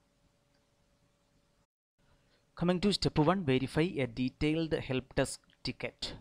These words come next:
Uh, the help desk collected the following information from the customer over the phone. Verify that it is correct. Okay, uh, identifier is P C two.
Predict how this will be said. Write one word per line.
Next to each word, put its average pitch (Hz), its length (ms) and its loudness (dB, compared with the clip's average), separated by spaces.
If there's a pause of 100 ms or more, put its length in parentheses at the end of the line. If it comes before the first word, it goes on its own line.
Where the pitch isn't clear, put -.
(800)
Uh, 123 60 2
the 120 140 4
help 135 260 0
desk - 220 2 (180)
collected 135 400 0
the 135 80 2
following 151 400 6
information 175 600 2
from 123 180 2
the 123 80 -4
customer 123 680 -2
over 113 240 2
the 107 100 0
phone. 127 440 -2 (340)
Verify 123 360 2
that 127 280 0
it 117 180 -8
is 110 300 -4
correct. 107 520 -4 (680)
Okay, - 240 -4 (360)
uh, 107 340 4 (140)
identifier 123 760 4
is 120 140 -4
P 127 160 -2
C 170 160 0
two. 170 360 2